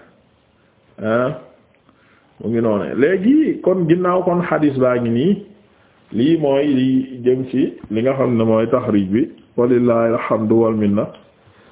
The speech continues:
Wa fi riwaayatin fa qaala, "Inna haadhihi thiyaabu min thiyaabil kuffaar", mooy version bi imaamu Muslim njëkkandi,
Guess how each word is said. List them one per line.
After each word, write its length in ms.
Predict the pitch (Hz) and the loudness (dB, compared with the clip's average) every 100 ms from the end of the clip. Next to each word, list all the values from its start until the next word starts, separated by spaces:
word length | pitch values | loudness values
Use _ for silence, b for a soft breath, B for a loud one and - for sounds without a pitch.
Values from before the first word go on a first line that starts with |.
| b | b
Wa 120 | 110 | -2
fi 200 | 120 139 | 0 2
riwaayatin 600 | 135 131 120 117 117 135 | 2 2 2 2 0 -2
fa 100 | 135 127 | -2 -2
qaala, 220 | 131 123 120 | 0 0 0
"Inna 180 | 123 120 | 0 0
haadhihi 580 | 123 120 120 120 - - | 2 2 0 -2 -6 -8
thiyaabu 480 | 120 123 123 120 120 131 - - | 0 2 2 0 0 -2 -4 -6
min 240 | 117 123 | -4 -2
thiyaabil 420 | 127 135 135 127 | 0 0 2 0
kuffaar", 380 | 123 117 120 139 | -2 -4 0 -2
mooy 360 | 160 135 131 143 | 0 0 0 2
version 460 | 139 139 139 131 139 | 2 0 -2 -4 0
bi 60 | 143 | 0
imaamu 320 | 135 127 120 | 0 0 0
Muslim 380 | 127 135 120 120 | 0 -2 -2 -2
njëkkandi, 460 | 117 113 95 - | -2 -2 -6 -6